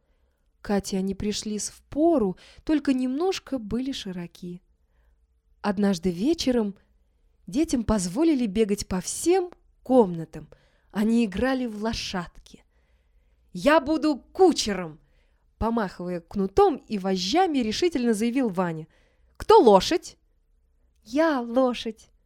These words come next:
сказала Катя. Ей очень хотелось подержать в руках нарядные вожжи с хорошенькими бубенчиками. Условились так. Лиза будет стоять в столовой,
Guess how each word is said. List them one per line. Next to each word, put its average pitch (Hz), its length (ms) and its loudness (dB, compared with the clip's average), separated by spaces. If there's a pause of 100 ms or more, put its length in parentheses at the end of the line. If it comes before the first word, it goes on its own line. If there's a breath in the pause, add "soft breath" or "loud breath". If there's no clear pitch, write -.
(400)
сказала 208 520 -2
Катя. 196 460 -8 (800)
Ей 269 360 0 (140)
очень 311 420 2
хотелось 247 500 -2
подержать 220 560 -2
в - 80 -14
руках 233 440 0
нарядные 254 680 0
вожжи 196 640 0 (220)
с - 100 -18
хорошенькими 220 800 -4 (120)
бубенчиками. 190 1000 -8 (640)
Условились 196 760 -6
так. 175 300 -16 (800 soft breath)
Лиза 277 540 4
будет 240 300 -4
стоять 226 420 -2
в - 60 -14
столовой, 214 880 -2